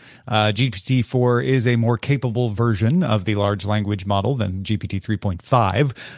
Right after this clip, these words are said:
Uh, four is the one that is used to power the paid version of Chat G P T. Existing Open A I G-, uh, A P I developers, uh, existing Open A I developers with a history of successful payments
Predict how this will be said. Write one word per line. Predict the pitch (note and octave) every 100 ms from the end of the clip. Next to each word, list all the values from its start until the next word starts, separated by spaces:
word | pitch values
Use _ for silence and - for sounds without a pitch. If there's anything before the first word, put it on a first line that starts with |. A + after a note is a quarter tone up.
| -
Uh, | G2 G2
four | - - F#3 D#3+
is | D#3 C#3
the | C#3
one | C3 C3
that | A#2+
is | A#2
used | B2 C3 -
to |
power | A2 A#2 A#2 A#2
the | G#2+ A#2
paid | - G3+ A3+ A2 F2+ F2 -
version | A#2 G2 F#2+ F2+ -
of | - -
Chat | C3 G#2+
G | F#2 G#2+
P | G2 G#2
T. | F#2+ G2 F2+ - - - -
Existing | C#3 B2 F#3+ F#3+ E3+
Open | E3+ F3 D#3
A | D3+
I | D3 D3 C#3+
G-, | A#2+ D3 - - _ -
uh, | C#3 C3
A | C#3
P | D3 D3
I | C3+ C3+ C3+ -
developers, | B2+ A2+ C#3+ C3 C#3 C3 A#2 - -
uh, | B2+ A#2 A2+ A#2+ B2 -
existing | C3 B2 G#3+ - A#3 A3+ - _ _
Open | D#3 F3 G3 F#3
A | D#3 D#3 D3+
I | C#3+ C#3+ C#3
developers | B2+ A#2 C#3 C3 C3+ A#2+
with | B2
a | A#2
history | G2+ E3 - - F#3 D3+
of | -
successful | - - - D3+ C#3 - B2+
payments | - D3+ G2 A#2+